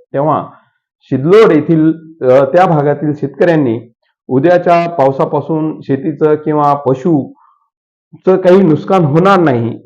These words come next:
यासाठी थोडीशी काळजी घ्यावी. तसंच हा पाऊस अठ्ठावीस तारखेला जसं सांगितल्याप्रमाणे सिल्लोड असेल, त्याच्यानंतर जळगाव, जामोद असेल, बुऱ्हाणपूर असेल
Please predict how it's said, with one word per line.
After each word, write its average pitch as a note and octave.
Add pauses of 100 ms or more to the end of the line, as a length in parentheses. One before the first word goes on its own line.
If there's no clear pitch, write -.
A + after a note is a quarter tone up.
यासाठी D#3
थोडीशी D#3
काळजी C#3+
घ्यावी. C3
तसंच G3+
हा F#3+
पाऊस C3 (400)
अठ्ठावीस F#3+
तारखेला D3
जसं D3+
सांगितल्याप्रमाणे D3
सिल्लोड D3
असेल, D#3+
त्याच्यानंतर D3+
जळगाव, C3
जामोद D3
असेल, D3
बुऱ्हाणपूर D3
असेल D3+